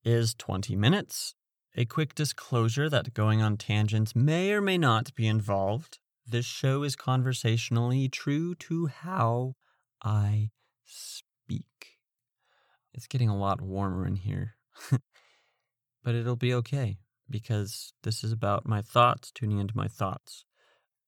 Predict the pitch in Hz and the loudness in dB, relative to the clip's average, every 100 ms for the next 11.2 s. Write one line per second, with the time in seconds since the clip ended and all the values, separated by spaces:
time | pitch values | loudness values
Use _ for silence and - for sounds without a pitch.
0 | _ - 156 208 208 - 143 - 170 170 | _ -6 -6 -4 -8 -10 -8 -2 0 0
1 | 170 165 160 151 156 127 151 156 95 98 | 0 -2 0 2 2 2 2 2 0 -2
2 | 95 - 113 - 127 143 139 _ - 151 | -4 -6 -6 -2 -2 -2 -6 _ -2 0
3 | 165 143 156 139 - 151 - 101 - - | 0 0 -2 -2 0 0 0 -4 -4 -16
4 | _ _ - 120 113 113 117 110 107 113 | _ _ -12 -4 -2 0 0 0 0 -4
5 | 110 - 120 117 113 107 - _ _ _ | -6 -6 -2 0 2 0 -2 _ _ _
6 | - 107 - 107 110 - 123 139 - - | -12 -12 -6 -6 -4 -8 -8 -8 -10 -14
7 | - - 117 - _ _ _ _ - - | -14 -6 -6 -6 _ _ _ _ -18 -18
8 | - _ _ _ _ _ - 120 131 160 | -20 _ _ _ _ _ 0 4 4 4
9 | 208 110 _ _ _ - - 110 - 117 | 4 2 _ _ _ -10 -4 -4 -2 0
10 | 120 110 104 101 104 110 - 98 101 131 | 2 2 0 0 -2 -2 -2 -2 0 -4
11 | - | -6